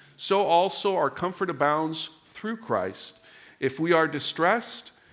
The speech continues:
it is for your comfort and salvation. If we are comforted, it is for your comfort,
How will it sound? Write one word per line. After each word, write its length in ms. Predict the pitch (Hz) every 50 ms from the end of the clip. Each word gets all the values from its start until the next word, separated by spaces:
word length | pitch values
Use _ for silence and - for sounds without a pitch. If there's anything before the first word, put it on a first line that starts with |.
| _ _ -
it 80 | 135
is 180 | 139 143 135 139
for 240 | - - 160 160 160
your 240 | 143 151 160 180 185
comfort 540 | - - 180 185 180 - - 180 180 175 - - -
and 220 | 139 139 147 143
salvation. 760 | - - 143 135 131 139 147 147 143 - - 120 98 98 98 - - - - - - - - - - - - - - - - - _ _ _ _ _ _ _ _ _ _ _
If 500 | - - 170 190 185 - - - - -
we 160 | - 156 151 151
are 140 | 135 127
comforted, 720 | 127 - - 202 262 254 - - 120 98 107 104 104 - - - -
it 140 | - 139 135
is 180 | 135 127 -
for 200 | - - 127 117
your 180 | 113 135 175 196
comfort, 480 | - - 139 123 101 - - - 87